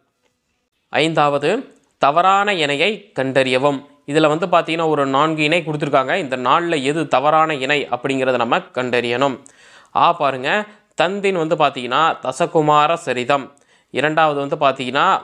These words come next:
வாஸ்தியாயர் வந்து பாத்தீங்கன்னா பாரத வெண்பா. மூன்றாவது பாரவி வந்து கிரதார்ஜுனியம். நான்காவது அமோக வர்ஷர் வந்து பாத்தீங்கன்னா கவிராஜ மார்க்கம்னு கொடுத்துருக்காங்க.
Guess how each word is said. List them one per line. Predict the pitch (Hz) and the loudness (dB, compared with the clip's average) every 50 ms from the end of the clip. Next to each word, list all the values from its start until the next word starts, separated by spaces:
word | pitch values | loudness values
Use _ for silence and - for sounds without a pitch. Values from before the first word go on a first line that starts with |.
| - 131 | -4 0
வாஸ்தியாயர் | 135 143 165 175 170 - - 175 165 160 151 147 143 139 135 | 2 4 4 2 0 -2 0 2 2 2 2 0 -2 -2 -4
வந்து | 147 160 | -2 0
பாத்தீங்கன்னா | 156 135 127 120 139 165 160 143 | 2 2 2 0 -2 -4 -2 0
பாரத | 131 123 123 131 131 131 131 151 | 2 2 2 4 2 2 0 0
வெண்பா. | 143 127 117 123 120 120 143 139 135 110 - - - _ _ _ _ _ - | 0 -2 -4 -4 0 2 4 4 4 2 0 -4 -16 _ _ _ _ _ -6
மூன்றாவது | 127 139 156 160 156 156 156 151 139 135 135 160 190 202 190 - | -2 0 0 0 2 2 2 2 2 0 -2 -2 -2 -2 -2 0
பாரவி | 139 135 147 156 165 160 156 151 139 | 2 2 4 2 2 0 -2 -4 -4
வந்து | 131 135 131 127 151 180 220 233 220 220 - - - - - _ _ _ - | -4 -4 -2 0 2 2 2 2 0 -2 -8 -18 -20 -20 -20 _ _ _ 0
கிரதார்ஜுனியம். | 160 170 180 180 180 180 185 180 165 143 139 131 131 131 135 139 135 123 - _ _ _ - - 71 | 2 2 2 2 2 2 2 0 0 -4 -4 -4 -2 0 0 0 -2 -4 -10 _ _ _ -18 -10 -4
நான்காவது | 95 127 139 160 160 160 160 151 139 135 151 196 226 226 - - _ - | 0 0 0 2 2 2 2 2 2 0 0 0 -2 -2 -4 -12 _ -4
அமோக | - 123 143 160 175 190 196 185 208 226 196 - - 131 | -2 0 2 4 4 4 4 4 4 4 2 2 0 -2
வர்ஷர் | 143 139 131 - - 165 147 135 131 135 | -4 -4 -2 0 0 0 0 0 -4 -6
வந்து | 151 | -4
பாத்தீங்கன்னா | 151 143 135 127 131 131 147 165 170 147 120 110 | -2 -2 -2 -2 -2 -2 0 2 2 2 0 0
கவிராஜ | - 127 135 156 170 170 170 170 160 160 156 | -2 -2 -2 0 2 4 4 4 4 2 0
மார்க்கம்னு | 143 135 135 131 120 131 143 143 131 | 0 2 0 0 0 -2 -4 -4 -4
கொடுத்துருக்காங்க. | 127 120 117 120 117 120 120 120 131 135 123 | -4 -6 -6 -4 -2 0 0 0 0 -2 -2